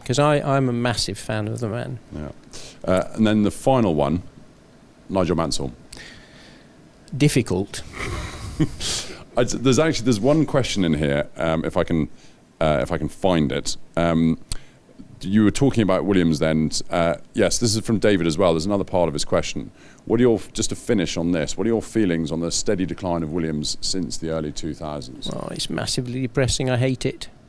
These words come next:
Speaker 1: I mean, I just don't like it. It just seems completely wrong. I still pop in to see Frank 'cause he's my mate.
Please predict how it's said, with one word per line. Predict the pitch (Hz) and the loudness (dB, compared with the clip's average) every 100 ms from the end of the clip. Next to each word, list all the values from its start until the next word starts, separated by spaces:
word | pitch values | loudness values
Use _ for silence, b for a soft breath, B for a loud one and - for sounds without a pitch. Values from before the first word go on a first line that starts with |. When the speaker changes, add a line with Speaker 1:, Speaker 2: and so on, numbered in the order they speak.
| _ - - | _ -20 -10
Speaker 1:
I | 131 | -4
mean, | 131 | -2
I | 135 139 | 0 0
just | 135 127 - | 0 -2 2
don't | 135 127 | 2 4
like | 131 135 - | 2 0 0
it. | 156 - | -6 -6
It | 139 - | -12 -6
just | 131 - | -2 0
seems | 143 131 123 | 2 2 0
completely | - 117 139 135 131 | -2 -2 0 2 2
wrong. | 127 127 151 165 B B B - | 4 4 2 -2 B B B 0
I | 147 | 2
still | - 202 | 4 4
pop | - 165 - | 4 2 2
in | 131 | 0
to | - | 2
see | 131 | 0
Frank | 113 147 107 101 - | 2 2 0 -2 -4
'cause | 123 | 0
he's | 123 120 | 0 2
my | 113 | 2
mate. | 113 127 113 - | 2 0 -2 -6